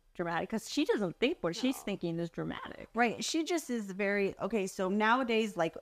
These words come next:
Speaker 2: if I'm going to go date somebody, like, I'm not sixteen anymore, right?
Speaker 1: Mm-hmm.
Speaker 2: Like, I'm
Speaker 1: It's okay if you go on a few dates. It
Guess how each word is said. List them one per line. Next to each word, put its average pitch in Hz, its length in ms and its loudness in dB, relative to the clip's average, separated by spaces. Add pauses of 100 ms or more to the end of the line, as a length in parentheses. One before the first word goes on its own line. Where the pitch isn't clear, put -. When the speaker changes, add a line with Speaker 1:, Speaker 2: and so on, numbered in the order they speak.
Speaker 2:
if - 100 2
I'm 277 160 6
going 320 180 6
to 294 60 2
go 226 280 2
date 170 340 -2
somebody, 208 560 0 (240)
like, 160 380 2 (420)
I'm 202 200 2
not 220 280 4
sixteen 170 480 -2
anymore, 147 420 0
right? 156 260 2
Speaker 1:
Mm-hmm. 147 100 -4
Speaker 2:
Like, 151 340 0 (560)
I'm 208 520 4 (220)
Speaker 1:
It's 196 180 0
okay 226 200 2
if 220 80 0
you 185 80 -4
go 185 60 4
on 196 120 4
a 233 60 -2
few 202 200 0
dates. 185 300 0
It - 140 -20